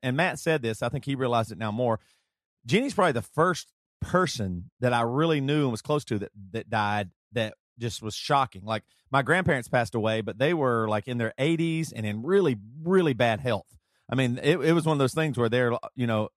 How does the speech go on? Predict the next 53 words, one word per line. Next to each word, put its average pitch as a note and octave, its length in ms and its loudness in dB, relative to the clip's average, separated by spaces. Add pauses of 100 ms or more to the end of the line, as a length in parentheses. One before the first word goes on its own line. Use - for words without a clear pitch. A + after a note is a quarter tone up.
(100)
I B2 200 2 (140)
truly C#3+ 220 0
believe B2 260 -2
they're A#2 120 0
in G#2+ 60 -2
a G2 60 -4
better A2 240 0
place D3 380 0
now. F#2+ 240 -6 (340)
Like, A#2 100 0
they B2 140 2
did C3 200 4
not C#3 200 2
have B2+ 180 2
a A2+ 60 2
quality B2+ 460 0
of G#2 120 -2
life. B2 400 0 (380)
And B2+ 200 0
so B2+ 380 2 (260)
Jenny F3 300 0
was C#3+ 120 0
the B2+ 100 0
first D3+ 260 0
person C#3+ 320 -2
that A#2 100 -8
made C3 160 -2
me A#2+ 60 0
feel E3+ 220 4
that A2 180 2
way. G2 160 -2
But G#2+ 140 -6
anyway, G#2+ 400 0 (240)
so C#3+ 420 2 (260)
we'll F3+ 140 4
be F3+ 100 4
talking E3 260 2
a C#3+ 40 0
little D3 160 4
bit C3 100 0
more C3+ 120 4
about B2+ 180 4
that A#2 140 -4
too. D3 160 4
But A#2 120 -4
Joey, C3+ 220 4
I C#3 60 4
don't C3+ 100 -2
wanna B2 140 0
leave A#2+ 200 2
you C3 180 2
out. G#2+ 340 2
Uh, G2+ 340 0